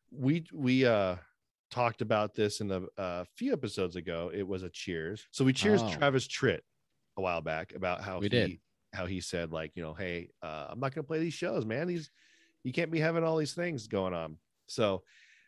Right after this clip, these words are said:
Speaker 1: uh, he did end up singing the national anthem at the Braves game in Atlanta, and basically
Speaker 2: Oh, he did?
Speaker 1: Oh, yeah. And he got a big cheers for that, 'cause he basically said, you know, what we all think,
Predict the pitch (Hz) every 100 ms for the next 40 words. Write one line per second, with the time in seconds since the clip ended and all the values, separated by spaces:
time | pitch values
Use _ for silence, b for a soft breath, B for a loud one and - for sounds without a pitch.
0 | b 107 98 90 87 147 160 190 196 165
1 | 160 - 143 139 123 123 - 117 113 131
2 | 131 101 95 104 117 120 104 98 98 92
3 | 95 90 107 143 _ _ _ _ _ -
4 | 92 95 - 113 98 82 107 131 67 -
5 | - 196 127 139 120 B B B B -
6 | 104 101 101 107 101 101 92 - 95 92
7 | 98 90 104 - 95 85 82 - 104 90
8 | 95 - 90 87 - 87 87 90 82 85
9 | 95 - 107 87 82 85 95